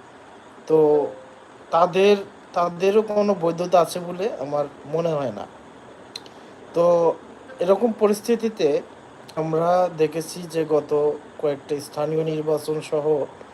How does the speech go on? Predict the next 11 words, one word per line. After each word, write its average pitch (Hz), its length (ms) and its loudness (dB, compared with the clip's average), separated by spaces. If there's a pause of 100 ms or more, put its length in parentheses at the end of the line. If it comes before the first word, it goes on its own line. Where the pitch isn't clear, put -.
(580)
মেয়র 185 320 6
নির্বাচন 165 720 0 (200)
হয়েছে। 160 420 -2 (1160)
তো 180 80 -4
সেখানে 185 640 2 (640)
হঠাৎ 185 220 4 (120)
করে 170 300 2 (1300)
এই 156 140 -2
যে 160 360 -2 (120)
ইশরাক 202 480 2
হোসেন, 156 340 -4